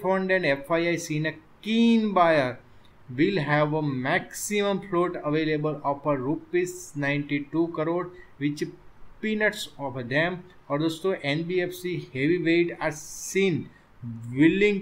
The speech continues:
to buy दोस्तों Bank of Maharashtra shares can move to forty by this time bid will be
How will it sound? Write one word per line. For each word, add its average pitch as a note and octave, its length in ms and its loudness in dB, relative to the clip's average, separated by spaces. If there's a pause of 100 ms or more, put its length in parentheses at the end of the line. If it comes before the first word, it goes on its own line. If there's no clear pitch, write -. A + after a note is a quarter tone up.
to F#3+ 160 2
buy D#3+ 220 6
दोस्तों D#3+ 340 -2
Bank D3+ 280 0
of C#3+ 120 -4
Maharashtra D3 480 0
shares D#3+ 400 -2 (300)
can D#3 200 2 (140)
move F3+ 320 4
to F#3 100 6 (220)
forty F3 480 4 (300)
by D3+ 100 6 (320)
this F#3+ 260 0 (140)
time F3+ 340 0 (420)
bid F#3 200 8 (220)
will D#3+ 160 2 (140)
be F3 60 8